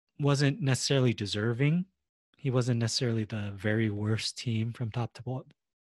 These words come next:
or the second worst team from top to bottom, but he did, he was able to reload. So depending on how his players plan out,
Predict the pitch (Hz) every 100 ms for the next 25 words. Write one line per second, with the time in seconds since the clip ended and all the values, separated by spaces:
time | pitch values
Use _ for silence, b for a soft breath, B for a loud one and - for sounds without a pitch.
0 | _ _ - 117 107 107 104 98 135 120
1 | 135 113 110 123 117 - 123 120 117 117
2 | 117 135 131 107 101 120 B B B _
3 | _ _ 170 175 151 170 190 180 - _
4 | - 160 165 170 160 156 160 143 127 123
5 | 131 135 - - 117 113 110 113 - b
6 | b b b b b _ _ 120 127 123
7 | 113 110 113 107 117 110 - 117 117 -
8 | 127 107 117 127 117